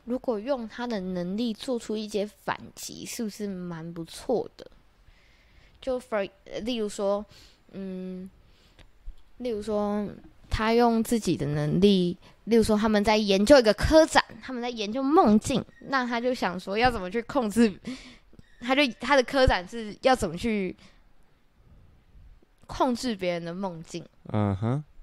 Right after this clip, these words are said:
Speaker 1: 那他就刚好把这件事情运用在霸凌他的人的身上，<laughs> 就是他会看到他更内心的那个渴望，就是别人的渴望。例如说，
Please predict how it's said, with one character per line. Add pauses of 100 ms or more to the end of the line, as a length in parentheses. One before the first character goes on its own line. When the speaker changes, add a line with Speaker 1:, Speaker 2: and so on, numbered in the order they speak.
(280)
Speaker 1:
那
他
就
刚
好
把
这
件
事
情
运
用
在
霸
凌
他
的
人
的
身
上， (240)
<laughs>
就
是 (200)
他
会
看
到
他 (320)
更
内
心
的
那
个 (560)
渴
望，
就
是 (140)
别
人
的
渴
望。
例
如
说，